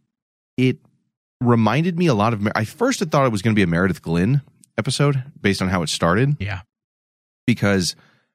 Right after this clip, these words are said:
Speaker 1: there was so much of a human element, a sad, somber element to this. But then again, it just does, it does fit back into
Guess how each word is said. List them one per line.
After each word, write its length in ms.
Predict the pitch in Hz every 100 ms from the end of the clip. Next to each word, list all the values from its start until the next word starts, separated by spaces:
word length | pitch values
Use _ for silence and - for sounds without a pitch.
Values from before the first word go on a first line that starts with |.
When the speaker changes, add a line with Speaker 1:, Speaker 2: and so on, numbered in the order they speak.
| _ _ _ _ _ _ -
Speaker 1:
there 200 | 120 127
was 360 | 104 101 104 -
so 180 | 117
much 180 | 104 98
of 80 | 87
a 40 |
human 360 | 82 107 101 95 -
element, 300 | 87 110 92
a 100 | 95
sad, 580 | - 90 90 90 82
somber 420 | - - 87 90 67
element 360 | 85 92 113
to 60 | 131
this. 120 | 135
But 140 | 143 131
then 140 | 147
again, 260 | 139 131 127
it 100 | 107
just 280 | 113 113 104
does, 300 | 104 101 -
it 140 | 101 90
does 260 | 98 107
fit 380 | - - 110 -
back 260 | 95 95 -
into 540 | 107 117 85 78 90